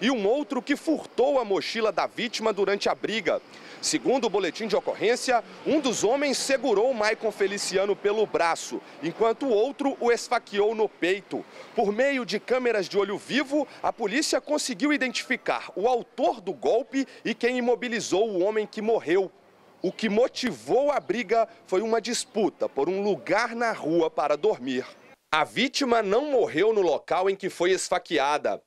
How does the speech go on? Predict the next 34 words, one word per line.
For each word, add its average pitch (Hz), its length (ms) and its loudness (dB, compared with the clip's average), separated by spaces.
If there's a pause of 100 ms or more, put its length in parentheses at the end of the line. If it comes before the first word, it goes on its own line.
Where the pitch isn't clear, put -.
(200)
Observe 233 520 2
essa 226 200 0
imagem 196 460 2
do 180 80 -2
circuito 190 500 -2
interno 175 420 0
de 156 120 -6
segurança 160 560 0
de 160 100 -2
um 180 80 0
comércio. 165 720 -2 (360)
A 127 120 -2
facada 208 640 0
foi 226 160 0
na 208 120 0
Rua 190 300 0
Bárbara 196 480 0
Eliodora, 165 800 2 (220)
mas 131 160 0
o 196 80 2
homem 247 280 2
consegue 220 500 0
acessar 190 680 -2
a 190 80 0
Rua 180 320 0
José 170 380 0
Luiz 180 320 0
Nogueira. 147 640 0 (360)
Ele 202 220 0
caminha 240 720 0
até 226 380 0
cair 220 420 0
no 214 100 -2
chão. 156 460 0